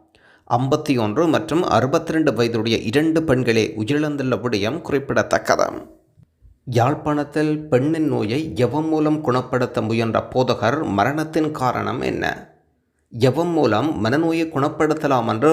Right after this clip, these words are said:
மத போதகரால் அழைத்துச் செல்லப்பட்ட பெண் ஒருவர் உயிரிழந்திருக்கிறார். யாழ்ப்பாணம் இளவாலை போலீஸ் பிரிவில் இந்த சம்பவம் இடம்பெற்றுள்ளது. மனநோயினால் பாதிக்கப்பட்டிருந்த முப்பத்தி எட்டு வயதான பெண்ணை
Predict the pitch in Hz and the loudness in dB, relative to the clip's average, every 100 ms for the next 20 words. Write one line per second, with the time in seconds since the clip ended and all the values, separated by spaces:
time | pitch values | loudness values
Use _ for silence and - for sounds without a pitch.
0 | 160 120 123 165 151 135 131 123 110 139 | 4 0 -2 -2 -2 -2 -2 0 2 2
1 | - 139 170 170 170 156 156 147 - - | 0 -2 -4 -6 -4 -2 -2 0 -2 0
2 | 135 143 127 131 110 120 160 156 131 110 | -2 2 2 4 2 0 -4 -2 -2 0
3 | 95 - - - - - - _ _ _ | -2 0 0 0 -2 -2 -10 _ _ _
4 | _ _ - 117 120 120 120 107 147 165 | _ _ -4 2 2 4 2 2 0 0
5 | 120 151 165 165 160 135 131 - 120 113 | 2 2 2 0 2 0 0 -2 -2 0
6 | 170 156 131 127 139 139 113 156 139 110 | 0 0 -2 -2 2 2 2 2 0 0
7 | - 135 127 113 73 - - _ _ _ | 0 2 4 4 0 -6 -20 _ _ _
8 | _ - 110 139 175 175 175 170 160 117 | _ -4 0 2 2 2 2 0 2 2
9 | 120 120 120 120 123 139 123 104 151 - | 2 2 2 2 2 0 2 4 4 0
10 | - 170 - 170 160 160 156 151 127 110 | -2 -4 -4 -4 -2 0 0 0 0 0
11 | 127 107 135 | 0 2 -2